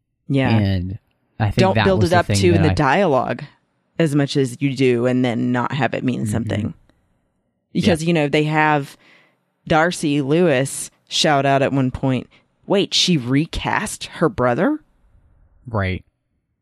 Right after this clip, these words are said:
Speaker 1: So you think that it is building up to be more than that.
Speaker 2: Right. Like, again, like a multiverse thing, you know?
Speaker 1: Yep.
Speaker 2: Um, so,
Speaker 1: And, like, he's such
Speaker 2: yeah.
Speaker 1: a good actor, it sucks for him. <laughs>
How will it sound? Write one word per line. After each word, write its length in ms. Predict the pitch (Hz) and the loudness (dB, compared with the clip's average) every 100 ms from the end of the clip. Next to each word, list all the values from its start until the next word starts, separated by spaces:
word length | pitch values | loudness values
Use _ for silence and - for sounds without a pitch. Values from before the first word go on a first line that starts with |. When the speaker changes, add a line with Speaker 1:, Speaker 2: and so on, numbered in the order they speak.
| _ _ _ _ _ - | _ _ _ _ _ -6
Speaker 1:
So 140 | - | 0
you 140 | 175 156 | 0 0
think 300 | 180 180 - | 0 0 0
that 140 | 160 | 0
it 100 | 160 | 2
is 320 | 175 190 160 | 2 2 -2
building 580 | - 151 160 156 151 139 | -8 0 2 4 2 0
up 220 | 147 - | 0 -2
to 140 | - 170 | -2 -2
be 320 | 117 135 127 | 0 -2 0
more 240 | 123 117 | -2 -2
than 180 | 117 107 | -6 -8
that. 260 | 117 - - _ _ _ _ _ _ _ - | -10 -12 -16 _ _ _ _ _ _ _ -2
Speaker 2:
Right. 300 | 110 92 - _ - | 0 0 -4 _ -2
Like, 280 | 175 165 - - | 0 0 -4 -8
again, 420 | 156 120 208 98 | -4 -2 -2 -4
like 160 | 104 107 | -6 -6
a 60 | 110 | -6
multiverse 640 | 127 175 98 - 76 - | -6 -6 -6 -6 -8 -8
thing, 280 | - - 113 _ _ _ - | -8 -8 -10 _ _ _ -8
you 180 | 110 | -6
know? 120 | 90 117 | -4 -4
Speaker 1:
Yep. 180 | 113 - _ _ 107 | -4 -8 _ _ -6
Speaker 2:
Um, 440 | 101 92 90 90 _ _ _ _ _ _ _ | -4 -4 -8 -10 _ _ _ _ _ _ _
so, 240 | - 123 104 | -10 -4 0
Speaker 1:
And, 160 | 101 | 2
like, 120 | 107 | 0
he's 240 | 101 254 247 | 2 0 2
such 240 | 127 214 | 2 2
Speaker 2:
yeah. 60 | 254 | 0
Speaker 1:
a 20 | |
good 220 | 214 214 | 2 2
actor, 500 | 185 185 - - 143 | 2 0 0 2 2
it 140 | 143 - | 2 0
sucks 360 | - 180 - | -2 -2 -2
for 140 | - 147 | -2 0
him. 340 | 165 175 131 | 0 0 -2
<laughs> 0 | - | -2